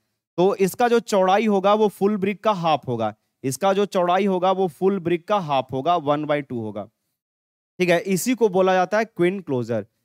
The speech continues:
देखना, क्वीन क्लोजर is a portion of brick, क्वीन क्लोजर है वो ब्रिक का वो पोर्शन है, obtained by cutting brick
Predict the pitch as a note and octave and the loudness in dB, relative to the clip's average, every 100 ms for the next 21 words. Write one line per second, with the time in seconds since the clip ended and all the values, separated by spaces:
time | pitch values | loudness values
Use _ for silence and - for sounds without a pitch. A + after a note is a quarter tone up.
0 | _ C3 E3+ D#3 A#2+ - _ _ _ _ | _ -2 -2 0 -6 -8 _ _ _ _
1 | - G#3+ B3+ A#3+ G#3+ G3+ G3 A3+ G3 - | 0 0 0 -4 -2 0 2 0 -2 -10
2 | _ F#3 G3+ G3+ E3+ F3+ F3+ F#3+ _ E3+ | _ -4 -2 -4 -8 -2 -2 -2 _ -4
3 | F3 F3+ - G#3 G3 F3+ C#3+ D3 - _ | 0 0 0 0 0 -2 -2 -6 -6 _
4 | _ _ F3 G#3+ G#3+ G#3+ G3+ F#3 F3+ G#3+ | _ _ -2 0 0 0 0 2 2 0
5 | G3 F3+ D3 F#3 - G3+ F3+ G3+ F#3 F3 | 0 -2 -2 -4 0 0 2 0 0 -2
6 | E3 F3+ C#3+ D#3 _ _ _ - D#3 E3 | 0 -2 -2 -6 _ _ _ 0 0 0
7 | - G3 G#3+ G3 G3 - F3 E3+ D#3+ F3 | 0 -2 0 -2 -2 -2 -2 -2 -4 -6
8 | - _ _ A#2+ A#2+ F#3 G#3 - | -10 _ _ -16 -4 -2 -2 -4